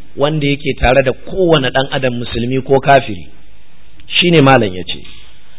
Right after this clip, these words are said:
"Ka annal murada bihi aljins." A zahiri dai abin da ake nufi jinsin shaiɗanu ake nufi. Don shaiɗan ba ƙwaya ɗaya ba ne, shaiɗanu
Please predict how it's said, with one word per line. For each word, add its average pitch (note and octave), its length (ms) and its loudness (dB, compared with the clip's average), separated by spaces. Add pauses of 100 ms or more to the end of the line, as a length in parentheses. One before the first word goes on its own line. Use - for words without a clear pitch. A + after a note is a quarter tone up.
(300)
"Ka - 180 4
annal G#3+ 320 10
murada E3+ 400 10
bihi D3 460 2
aljins." A#2+ 480 2 (920)
A C3+ 140 6
zahiri F#3 560 8
dai G3 160 8
abin E3+ 240 4
da D3+ 80 6
ake E3 260 2
nufi D#3+ 300 -4
jinsin D#3 560 0
shaiɗanu B2 480 0
ake B2 260 -4
nufi. G#2 300 -8 (560)
Don F#3 240 4 (560)
shaiɗan E3 560 4 (720)
ba C3+ 140 6
ƙwaya C#3+ 260 6
ɗaya D#3 200 8
ba D#3 100 4
ne, G#2 240 -6
shaiɗanu D3+ 560 2